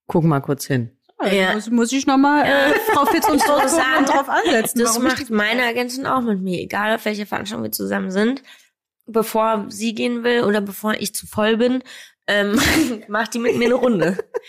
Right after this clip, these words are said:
Speaker 3: Ja,
Speaker 2: Ja, okay,
Speaker 3: ganz,
Speaker 2: also
Speaker 3: ich geb's offen zu, ich trinke auf, an diesen Veranstaltungen sehr viel Alkohol, weil ich's einfach lustiger finde.
Speaker 2: Ja.
Speaker 1: Völlig okay.
Speaker 2: In Ordnung.
Speaker 3: Und auch viel gesprächiger bin.
Speaker 2: Ja, da muss ich einfach mal so ein Seminar nachholen. Also irgendwie ist das alles an mir vorbeigegangen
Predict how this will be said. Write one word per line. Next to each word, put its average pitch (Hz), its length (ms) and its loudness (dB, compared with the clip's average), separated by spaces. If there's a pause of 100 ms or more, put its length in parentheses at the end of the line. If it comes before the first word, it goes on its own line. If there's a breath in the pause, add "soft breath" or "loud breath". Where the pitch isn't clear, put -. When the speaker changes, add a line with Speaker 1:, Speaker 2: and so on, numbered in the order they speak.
(380 loud breath)
Speaker 3:
Ja, 143 180 0
Speaker 2:
Ja, - 20 -2
okay, 214 220 0
Speaker 3:
ganz, 202 100 0
Speaker 2:
also 208 240 0
Speaker 3:
ich - 40 2
geb's 233 200 2
offen 240 280 0
zu, 240 320 0
ich - 200 0
trinke 269 420 2
auf, 208 240 -2
an 214 100 2
diesen 202 160 4
Veranstaltungen 202 440 -6
sehr 185 300 2
viel 214 200 -8
Alkohol, 180 400 -6
weil 170 120 -4
ich's - 140 -8
einfach 202 320 0
lustiger 170 440 -2
finde. 127 320 -18 (960)
Speaker 2:
Ja. 190 200 -2
Speaker 1:
Völlig 175 300 0
okay. 233 220 -2 (180)
Speaker 2:
In 208 120 2
Ordnung. 208 300 0
Speaker 3:
Und 220 160 2
auch - 140 -6
viel 277 240 -4
gesprächiger 240 560 0
bin. 156 160 -2 (160)
Speaker 2:
Ja, 196 160 2
da 208 80 4
muss 214 220 4
ich - 140 -2
einfach 220 320 -2
mal 208 220 0
so 208 80 -6
ein 208 220 2
Seminar 202 680 2
nachholen. 196 720 0
Also 185 160 -6
irgendwie 240 400 4
ist 220 300 0
das 220 140 -2
alles 220 220 0
an 214 120 2
mir 208 140 -2
vorbeigegangen 294 840 2